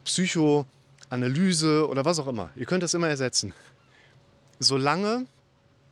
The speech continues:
ihr weiterhin Baustellen im Leben habt, die euch Energie saugen, ihr seid mit einem Menschen zusammen, mit dem ihr nicht zusammen sein wollt, ihr seid in einer Arbeitsstelle, mit der ihr unzufrieden seid,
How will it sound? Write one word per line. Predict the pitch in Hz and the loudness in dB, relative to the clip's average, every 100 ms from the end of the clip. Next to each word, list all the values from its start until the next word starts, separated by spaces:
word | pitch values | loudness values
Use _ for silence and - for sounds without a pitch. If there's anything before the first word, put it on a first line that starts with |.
| _ _ _ _ _ - - _ - _ _ _ _ - | _ _ _ _ _ -20 -20 _ -20 _ _ _ _ -2
ihr | 151 139 | 0 2
weiterhin | 120 147 185 190 175 185 202 196 - - | 0 0 -2 -4 -2 -2 -2 -4 -14 -4
Baustellen | 147 180 - 135 120 | -2 0 0 -2 -2
im | 104 | -4
Leben | 101 95 92 | -4 -6 -8
habt, | 87 - - _ - | -10 -12 -18 _ -6
die | 123 | -4
euch | 120 | -2
Energie | 143 139 127 165 | -2 -2 -2 -2
saugen, | 135 98 90 85 - - - - _ _ _ - | 0 -2 -4 -14 -20 -20 -20 -20 _ _ _ -6
ihr | |
seid | 123 143 | 0 0
mit | 165 | 0
einem | 147 | -2
Menschen | 151 160 - | -2 -2 -4
zusammen, | 139 120 117 117 | -4 -4 -4 -4
mit | 113 | -4
dem | 110 | -4
ihr | 107 | -4
nicht | 101 | -4
zusammen | - 107 101 104 | -6 -4 -6 -6
sein | 98 92 | -6 -6
wollt, | 92 92 - - _ - - - | -8 -8 -14 -20 _ -20 -20 -20
ihr | - 123 | -6 -2
seid | 151 160 | -2 -2
in | 151 | -4
einer | 143 | -2
Arbeitsstelle, | 160 165 - 131 120 | 0 0 -2 -4 -2
mit | 113 | -2
der | 110 | -2
ihr | 110 | -2
unzufrieden | 113 - 110 113 101 | -4 -6 -8 -8 -8
seid, | 95 95 92 | -6 -6 -6